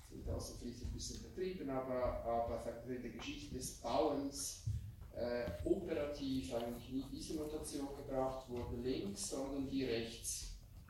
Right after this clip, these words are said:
Und das ist dasselbe. Das ist eine Art, das zu beschreiben. Und der Trick ist dieser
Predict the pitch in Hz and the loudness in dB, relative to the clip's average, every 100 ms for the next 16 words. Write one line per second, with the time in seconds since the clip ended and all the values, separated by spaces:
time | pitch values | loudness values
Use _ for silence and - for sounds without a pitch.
0 | - - - - - - - 117 135 139 | -10 -10 -12 -14 -14 -16 -12 -8 -6 -4
1 | - - 120 127 127 - 113 - - - | -2 0 2 2 0 -4 -8 -12 -16 -14
2 | - - - 117 - 113 117 - 127 131 | -14 -12 -10 -10 -6 -4 -4 0 2 2
3 | 127 120 - - - - 113 107 123 - | 0 -4 -6 -8 -10 -6 -4 -2 -2 -4
4 | 98 - - - - - - 113 120 120 | -10 -12 -14 -16 -16 -16 -14 -8 -6 -4
5 | 127 - 147 - - - - - - - | -6 -4 0 0 -2 -10 -10 -10 -10 -12
6 | - - - - 123 - - 117 117 - | -8 -6 -6 -4 -4 -4 -2 -2 -2 -8